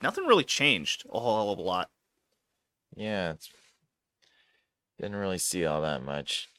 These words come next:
Speaker 2: I mean, I'm sure once we get into, like, a, a castle type deal,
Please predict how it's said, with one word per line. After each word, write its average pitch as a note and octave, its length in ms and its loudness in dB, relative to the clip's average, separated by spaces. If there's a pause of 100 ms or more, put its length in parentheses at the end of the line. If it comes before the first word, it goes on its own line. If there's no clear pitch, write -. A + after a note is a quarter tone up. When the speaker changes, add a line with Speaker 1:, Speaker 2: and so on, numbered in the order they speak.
Speaker 2:
I F2 80 -2
mean, F#2 280 0 (180)
I'm G2 100 -8
sure C3+ 520 4
once G#2 400 0
we F#2+ 120 -4
get F2 180 4
into, C#2+ 140 -2
like, D2 180 0
a, A1+ 100 -2 (280)
a F2 80 -8
castle G#2+ 540 0
type G2 360 -2
deal, G2 520 -2